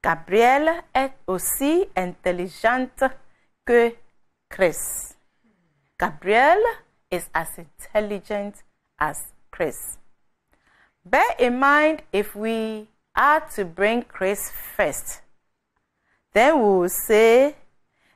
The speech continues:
Gabriel est aussi in-, désolé, we'll say, Chris est aussi intelligent, sans E à la fin de l'intelligente. So with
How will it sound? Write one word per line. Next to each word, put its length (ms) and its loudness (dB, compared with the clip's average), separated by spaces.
Gabriel 640 0
est 280 2
aussi 560 -8
in-, 240 -2
désolé, 580 4
we'll 140 2
say, 280 4
Chris 560 -2
est 180 2
aussi 540 -4
intelligent, 1400 0
sans 560 2
E 280 4
à 120 2
la 160 0
fin 380 0
de 420 -6
l'intelligente. 1000 -6
So 380 4
with 380 0